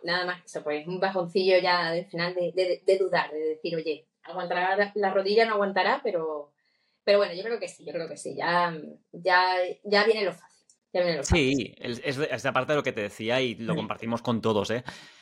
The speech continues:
Speaker 2: El entrenamiento está hecho, es decir, tú has estado durante cuatro, tres, cuatro meses en-, entrenando, por lo que obviamente lo que no hagas en una semana, antes del maratón o una semana y media o dos,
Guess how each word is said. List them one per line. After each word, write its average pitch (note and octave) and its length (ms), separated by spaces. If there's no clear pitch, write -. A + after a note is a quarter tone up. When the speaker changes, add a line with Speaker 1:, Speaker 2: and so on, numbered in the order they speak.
Speaker 2:
El C#3+ 140
entrenamiento C#3+ 480
está A#2+ 200
hecho, G2+ 300
es A2 120
decir, A#2+ 520
tú C3+ 200
has C3+ 100
estado C3 260
durante A#2 400
cuatro, A#2 960
tres, G2+ 320
cuatro A#2 340
meses A#2 400
en-, G#2+ 180
entrenando, A#2+ 680
por C3+ 140
lo B2 100
que - 80
obviamente A#2+ 400
lo A#2+ 160
que A2 140
no A2 360
hagas A#2+ 280
en A2+ 140
una A2+ 200
semana, A2+ 500
antes A#2 200
del A2+ 100
maratón G#2+ 360
o G#2+ 40
una A2 140
semana G#2+ 260
y G#2 40
media G#2 240
o - 20
dos, A#2+ 260